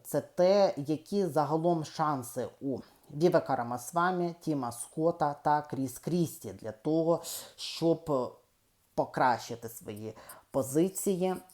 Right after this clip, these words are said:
і, до прикладу, потрапити у фінальний раунд дебатів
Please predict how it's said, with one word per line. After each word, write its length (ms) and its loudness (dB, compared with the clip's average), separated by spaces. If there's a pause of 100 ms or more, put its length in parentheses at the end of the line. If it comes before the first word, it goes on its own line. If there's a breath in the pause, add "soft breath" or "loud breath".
(580)
і, 100 0
до 120 2
прикладу, 680 -4 (100)
потрапити 880 -4
у 480 -4
фінальний 840 -6
раунд 520 -4
дебатів 720 2